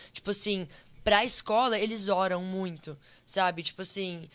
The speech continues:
e se eles sentem, "Não, essa pessoa tem que tá aqui", então eles aceitam a pessoa. Se não, véi, então não, não deu.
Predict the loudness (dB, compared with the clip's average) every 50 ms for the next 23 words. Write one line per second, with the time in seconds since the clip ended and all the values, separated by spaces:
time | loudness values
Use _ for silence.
0 | -20 -20 -12 -4 0 2 2 2 2 2 2 4 4 4 2 0 0 -2 -4 -4
1 | -4 -4 -4 -4 -4 -6 -6 -8 -8 -8 -10 -10 -8 -8 -8 -6 -6 -6 -8 -8
2 | -8 -8 -8 -6 -6 -6 -6 -6 -4 -6 -6 -6 -8 -12 -10 -8 -8 -6 -6 -6
3 | -8 -10 -14 -20 -20 -8 -4 -2 -2 0 2 2 2 2 2 2 -2 -6 -10 -20
4 | _ _ -10 -4 -2 0 0 -2 -2 -6 -10 -10 -10 -10 -10 -10 -10 -12 -12 -14
5 | -16 -16 -16 -16 -14 -12 -10 -8 -8 -8 -8 -10